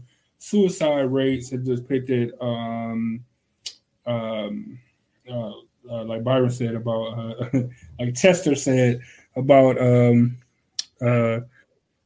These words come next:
uh, prostate cancer and, you know, prostate, uh, cancer awareness and, and, um, just tons of different, um, you know, not just mental but physical, uh, ailments that,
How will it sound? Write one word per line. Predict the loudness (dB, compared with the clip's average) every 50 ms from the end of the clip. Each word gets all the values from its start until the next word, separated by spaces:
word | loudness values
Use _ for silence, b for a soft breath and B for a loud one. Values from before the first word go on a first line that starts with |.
| _ _ -6
uh, | -6 -6 -6 -6 -12 -14 -16 _
prostate | 2 4 4 4 4 2 0 0 0 -2 -4 -6
cancer | -8 -4 0 0 0 0 0 -2 -2 -2 0 -2 -2 -4 -6
and, | -4 -6 -6 -6 -6
you | -6 -6
know, | -6 -6
prostate, | -6 _ -4 -4 -4 -4 -2 -2 0 0 -2 -2 -6 _ _ _ _ _ _ _ _ _ _ -8
uh, | -8 -6 -6 -8 -8 -8
cancer | -4 -4 -2 -2 -4 -6 -10 -12
awareness | -10 -6 -2 0 2 2 2 2 2 0 -4 -8
and, | -10 -10 -10 -10 -12 -14 -16
and, | -16 -14 -12 -12 -12 -12
um, | -10 -10 -10 -10 -10 -10 -10 -12 -14 -14 _ _ _ _ _ -20 _ _
just | -10 -10 -10 -10 -14 _ _ -20 _ _
tons | -6 -2 0 2 2 2
of | 2 2
different, | 2 2 2 0 -2 0 0 0 -2 -4 -10 b b b b b b b b b _ -6
um, | -4 -2 -2 -2 -2 -2 -2 -2 -4 -4 -6 -8 b b b b b b b b b b _ _ _ _ _ _ _ _ _ _ _
you | -4 0
know, | 2 4 4
not | 4 4 2 2
just | 2 2 2
mental | 4 4 4 4 2 4 2 2 2
but | 0 -4 -2
physical, | -2 -2 -2 -2 -4 -4 -4 -4 -2 -2 -4 -6 b b b b b b b b b b _ -2
uh, | 0 0 2 2 0 -2
ailments | 0 2 2 4 4 2 0 0
that, | 0 -2 -2 -2 -4 -10